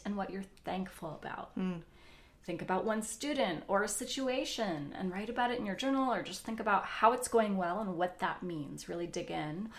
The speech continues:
Speaker 1: Or think of several things you're grateful for. You've got your plan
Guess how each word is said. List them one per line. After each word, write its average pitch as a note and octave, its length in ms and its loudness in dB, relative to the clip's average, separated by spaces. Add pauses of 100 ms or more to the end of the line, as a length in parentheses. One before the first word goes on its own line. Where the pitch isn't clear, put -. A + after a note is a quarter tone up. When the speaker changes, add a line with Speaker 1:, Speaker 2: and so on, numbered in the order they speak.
(240)
Speaker 1:
Or G#3 80 6
think B3 220 0
of B3 140 -2
several G3 320 2
things F3+ 280 -4
you're E3+ 100 -6
grateful - 400 -8 (120)
for. - 220 -10 (240)
You've F3+ 120 -10
got F3+ 200 4
your - 100 -6
plan B3 500 -4